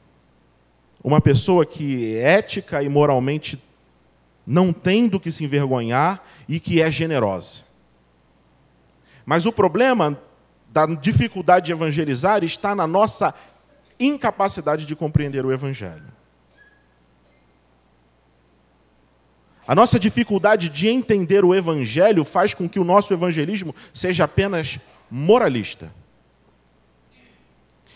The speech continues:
E aí nós conseguimos evangelizar quando nós pegamos o gancho numa vida erra-, na vida errada de alguém. Se a pessoa é um alcoólatra, se a pessoa é um bandido, aí é muito fácil.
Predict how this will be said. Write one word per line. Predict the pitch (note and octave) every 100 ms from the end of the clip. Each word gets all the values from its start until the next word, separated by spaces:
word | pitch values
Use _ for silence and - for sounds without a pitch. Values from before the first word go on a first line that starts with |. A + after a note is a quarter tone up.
| -
E | C#3
aí | F3+
nós | F3 F3
conseguimos | E3+ E3+ D#3 E3 D#3
evangelizar | D#3 D3+ D3+ D3+ D3 C3 D#3 F#3
quando | F3+ F3
nós | D#3 E3
pegamos | - D#3+ C3+ D#3 D3 C#3+
o |
gancho | C3+ B2 F#3+ A3+ - - - -
numa | D3 E3+ C#3+
vida | D#3+ F3
erra-, | E3 D#3
na | D#3+
vida | D#3 F#3
errada | D#3+ D3 D#3
de | D3+
alguém. | F3 D3 A2 G2 B2 _ _ _ _ _ _ _ _
Se | - C3
a |
pessoa | B2+ B2 - C3
é |
um | A#2+
alcoólatra, | G2+ - - B2 C#3+ D#3 C#3+ B2 G2+ F2+ - - _ _ _ _
se | -
a | A#2
pessoa | A#2 - C3
é |
um | C3 B2
bandido, | G#2+ F#2 F2+ C#3 E3 D3 G#2+ A2
aí | D#3+
é |
muito | A3 G#3 -
fácil. | F2+ D#2 - -